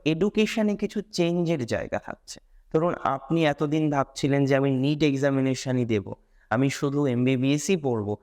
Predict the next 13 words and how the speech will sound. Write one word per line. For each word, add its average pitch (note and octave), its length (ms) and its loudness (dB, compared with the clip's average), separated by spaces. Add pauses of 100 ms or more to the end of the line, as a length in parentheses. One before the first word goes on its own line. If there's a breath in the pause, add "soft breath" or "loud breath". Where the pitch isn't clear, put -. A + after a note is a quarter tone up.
(140)
অন্য D3 300 0
কোনো E3+ 300 0
কিছুতে C#3 360 -2
যাব G2+ 280 -2
না। G#2+ 140 -4 (200)
এখন F3 360 0
গিয়ে E3 100 2
হয়তো D#3+ 240 0
আপনার C3+ 340 -2
ডিসিশন C3+ 460 -2
একটু C3 200 -4
চেঞ্জ G#2+ 380 -2
হচ্ছে, - 280 -8